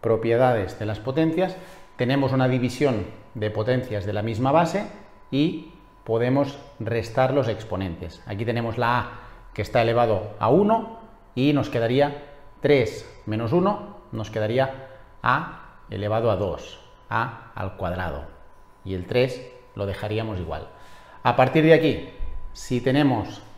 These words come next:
A elevado al cuadrado, podemos hacer la raíz cuadrada al otro lado y nos quedaría A es igual a raíz de tres. Así que vemos que el resultado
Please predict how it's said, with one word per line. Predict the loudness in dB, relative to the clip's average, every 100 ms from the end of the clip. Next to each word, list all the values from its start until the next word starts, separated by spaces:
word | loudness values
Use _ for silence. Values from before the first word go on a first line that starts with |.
| -8
A | -2 0 -2 -10 -18 -20 -10
elevado | -6 0 0 0
al | 2
cuadrado, | 4 6 4 2 -4 -14 -20 -20 -14
podemos | -4 0 2
hacer | 2 2 2 0 -12 -14
la | -4 0
raíz | 2 2 0
cuadrada | 0 2 4 6 4 2 -10 -18 -8
al | -2 0
otro | 0 -2
lado | -4 -4 -8 -12 -18 -12
y | -10
nos | -8
quedaría | -4 -2 0 -2 -4 -16 -20 -10 0
A | 0 0 -8 -16 -20 -20 -12
es | -8 -4
igual | 0 2 4
a | 2 -2 -10 -20 -14
raíz | -8 -4 0 0 -2 -6 -16 -20 -20 -16 -8
de | -6
tres. | -6 -8 -14 -18 -20 -20 -20 -20 -20 -12 -8
Así | -4 -4
que | -2 -2 -4 -14 -20 -20 -16 -6
vemos | -4 -2
que | -2
el | -2
resultado | -2 -4 4 6 6 2 -4